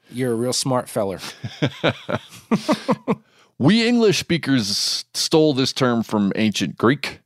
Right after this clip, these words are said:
Speaker 2: in which the prefix zoo means animal and the suffix nosos means disease. Since, uh, supposedly they tell us this is a fishing podcast.
Speaker 1: Supposedly.
Speaker 2: The, supposedly.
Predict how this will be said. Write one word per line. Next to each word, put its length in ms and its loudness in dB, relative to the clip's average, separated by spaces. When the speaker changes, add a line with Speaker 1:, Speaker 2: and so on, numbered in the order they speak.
Speaker 2:
in 160 -2
which 180 -4
the 80 -4
prefix 580 -2
zoo 320 2
means 320 2
animal 440 4
and 120 2
the 60 -2
suffix 500 0
nosos 460 2
means 240 0
disease. 640 -6
Since, 360 0
uh, 320 4
supposedly 760 0
they 160 -2
tell 240 2
us 100 -2
this 160 -4
is 80 -10
a 80 0
fishing 420 0
podcast. 520 2
Speaker 1:
Supposedly. 720 0
Speaker 2:
The, 60 -12
supposedly. 600 0